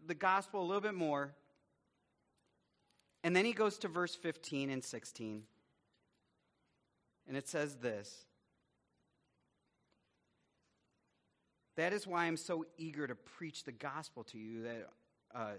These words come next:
to you who are at Rome." Continued, "I am not ashamed of the gospel, because it is the power of God for the salvation of everyone who believes, first the Jew, then for the Gentile." He's saying this is inclusive of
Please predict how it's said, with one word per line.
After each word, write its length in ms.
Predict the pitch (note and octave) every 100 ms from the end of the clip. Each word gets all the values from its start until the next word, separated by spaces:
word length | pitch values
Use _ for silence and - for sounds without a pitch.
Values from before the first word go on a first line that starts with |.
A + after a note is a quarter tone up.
| - _ _ -
to 140 | -
you 420 | E3+ D#3 E3 B2+
who 160 | B2 C#3+
are 140 | C3
at 140 | C3+ B2+
Rome." 420 | D3+ D#3 A#2 G2 - _ -
Continued, 540 | D#3 - G3+ E3+ A#2 - - - -
"I 160 | E3
am 280 | F#3+ G3 F#3+
not 260 | G#3+ C4+ D4
ashamed 480 | G#3+ - E3 D3+ C#3+
of 120 | B2
the 80 | B2+
gospel, 680 | B2+ B2 B2 - E3 A3+ - _ _ _ _ _ _ _ _ _ -
because 340 | E3+ G3+ F#3
it 100 | F#3+
is 100 | F#3
the 120 | F3+
power 440 | - G#3 G#3 A#3 A3+
of 140 | F#3
God 420 | D#3 D3+ D3 D3+
for 120 | - D3+
the 100 | C#3
salvation 640 | D3+ C3+ C#3+ C#3+ F3+ D#3+
of 220 | C3 B2+
everyone 600 | C3+ C#3+ C#3+ C#3+ C3+ C3
who 200 | B2 B2+
believes, 640 | A#2 A2+ B2 B2 A2 A2+ - - _ -
first 340 | D#3 D#3 -
the 80 | F#3
Jew, 540 | C#3+ A2+ A#2+ A2+ B2 - - -
then 260 | A2 A#2
for 200 | A#2 -
the 120 | C3+ D3+
Gentile." 600 | C#3 F#3 G3 E3 A#2 A2
He's 180 | D#3+ G3+
saying 280 | E3+ D3
this 200 | C3+ F#3
is 140 | B3+ F#3+
inclusive 600 | D#3+ D#3 - F#3 E3+ D3+
of 140 | B2+